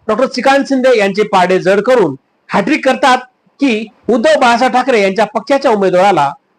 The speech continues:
दिल्लीचे तख्त काबीज करण्याची यशस्वी करतात, हे पाहणे आता महत्त्वाचे ठरू शकणार आहे. आपली बातमी आवडल्यास आपल्या सिद्धेश्वर वार्ता न्यूज चॅनलला लाईक, शेअर, सबस्क्राईब आणि कमेंट करायला विसरू नका.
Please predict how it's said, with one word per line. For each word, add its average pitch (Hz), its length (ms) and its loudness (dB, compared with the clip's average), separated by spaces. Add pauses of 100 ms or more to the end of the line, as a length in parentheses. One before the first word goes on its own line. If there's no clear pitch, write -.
दिल्लीचे 254 400 0
तख्त - 420 -4
काबीज 202 360 -2
करण्याची 175 540 -4 (360)
यशस्वी 247 360 -2
करतात, 180 440 0 (480)
हे 254 80 -2
पाहणे 226 340 0
आता 202 360 -2 (200)
महत्त्वाचे 214 480 0
ठरू 196 180 -6
शकणार 160 300 -4
आहे. 160 260 -2 (640)
आपली 202 220 -2
बातमी 190 440 0 (400)
आवडल्यास 196 440 0 (260)
आपल्या 190 400 0
सिद्धेश्वर 247 380 -2
वार्ता 254 220 2
न्यूज 233 160 -2
चॅनलला 214 440 0 (100)
लाईक, 220 300 0 (300)
शेअर, 240 280 0 (200)
सबस्क्राईब 247 460 -2 (200)
आणि 185 220 -2
कमेंट 269 440 -2
करायला 180 280 -2
विसरू 165 200 -4
नका. 151 240 -2